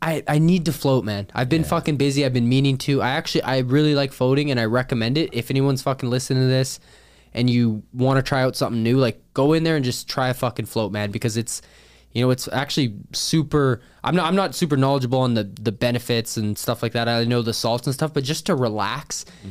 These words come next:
Speaker 1: and just for me, the, the mental, like, when you're in there and you just float and, man, like,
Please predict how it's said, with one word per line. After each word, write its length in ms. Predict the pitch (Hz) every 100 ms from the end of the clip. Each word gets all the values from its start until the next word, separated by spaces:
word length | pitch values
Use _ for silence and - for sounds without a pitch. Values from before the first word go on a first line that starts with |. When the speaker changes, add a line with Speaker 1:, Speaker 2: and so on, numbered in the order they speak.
| 82 85
Speaker 1:
and 100 | 123
just 220 | 131 -
for 180 | 131 120
me, 220 | 143 170
the, 260 | 127 113 113
the 100 | 117
mental, 500 | 107 110 127 120 107
like, 160 | 110 123
when 140 | 120
you're 140 | 117
in 160 | 110 123
there 140 | 135
and 100 | 127 117
you 60 |
just 220 | 110 -
float 360 | - 113 117 135
and, 160 | 110 104
man, 240 | 120 113
like, 220 | 107 -